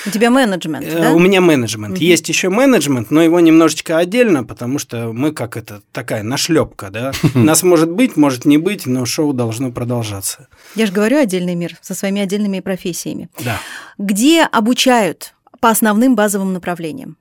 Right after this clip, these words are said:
Speaker 2: Очень такой специфичный вопрос, да, есть, понятное дело, там некие, как это, м, а, законодатели, да, так скажем, российские, я не буду их по
Speaker 1: Вузы
Speaker 2: пальцам
Speaker 1: имеется в
Speaker 2: перечислять,
Speaker 1: виду.
Speaker 2: вузы, да,
Speaker 1: Мгм.
Speaker 2: но,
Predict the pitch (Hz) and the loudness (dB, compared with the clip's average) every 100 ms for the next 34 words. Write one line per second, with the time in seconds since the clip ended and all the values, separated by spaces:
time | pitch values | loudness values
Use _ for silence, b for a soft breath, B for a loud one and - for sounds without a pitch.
0 | _ _ - 190 202 185 165 180 214 170 | _ _ 2 4 4 2 2 2 4 4
1 | - 185 - 208 220 - 151 135 131 139 | 2 -2 -2 0 0 0 -2 -2 -2 2
2 | 226 240 147 160 127 156 - 139 143 123 | 4 4 4 2 4 0 0 -4 -4 -6
3 | 127 123 127 98 113 107 127 117 113 107 | -8 -6 -6 -6 -10 -6 -6 -6 -8 -6
4 | 101 92 - 131 - 117 110 107 107 107 | -6 -8 -6 -8 -8 -10 -8 -8 -10 -12
5 | 110 117 113 113 151 160 170 156 120 110 | -12 -12 -6 -4 0 2 2 2 -2 -6
6 | 104 107 170 143 104 - 120 107 104 110 | -10 -2 -2 -2 -10 -6 -6 -6 -8 -6
7 | 127 - 240 - 208 185 165 156 139 127 | -2 0 2 0 0 2 4 4 2 0
8 | 117 117 135 123 120 95 90 202 269 285 | -2 0 0 0 -2 -6 -6 2 4 4
9 | 208 202 175 180 - 277 - 165 180 127 | 4 2 2 2 4 4 4 2 2 2
10 | 117 156 117 120 170 113 147 | 2 2 2 4 4 2 -2